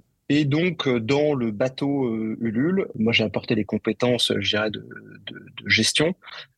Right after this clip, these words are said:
Euh, Adrien a apporté des compétences commerciales. Et en fait, on a monté, euh, une deuxième entreprise, la même entreprise, qui maintenant s'appelle Botify,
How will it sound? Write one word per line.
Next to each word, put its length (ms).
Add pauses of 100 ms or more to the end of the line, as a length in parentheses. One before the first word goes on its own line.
(320)
Euh, 140
Adrien 360
a 40
apporté 300
des 100
compétences 420
commerciales. 500 (300)
Et 80
en 80
fait, 260
on 80
a 60
monté, 380
euh, 600 (460)
une 240
deuxième 480
entreprise, 840 (360)
la 100 (100)
même 100
entreprise, 640 (500)
qui 140
maintenant 280
s'appelle 360
Botify, 800